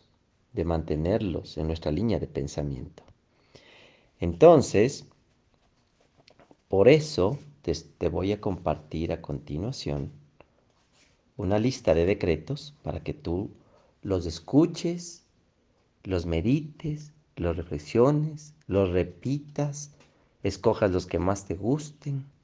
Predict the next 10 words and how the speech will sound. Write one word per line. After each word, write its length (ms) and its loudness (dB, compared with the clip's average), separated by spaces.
y 100 -4
luego, 600 0
eh, 500 -12
lo 160 -2
tengas 800 0
durante 460 -2
todas 320 -4
estas 300 -8
semanas 480 -4
que 260 -8